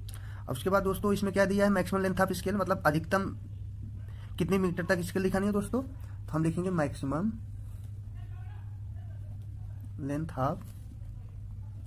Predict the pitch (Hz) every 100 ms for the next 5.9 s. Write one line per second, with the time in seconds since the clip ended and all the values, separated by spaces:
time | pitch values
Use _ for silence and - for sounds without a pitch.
0 | - - 143 - 139 131 - - - 165
1 | 214 208 175 180 180 185 190 226 - -
2 | - - 196 156 131 135 127 - - -
3 | - - - - - - - - 202 220
4 | - 170 - - - - 143 185 180 175
5 | 160 165 175 175 175 175 180 190 240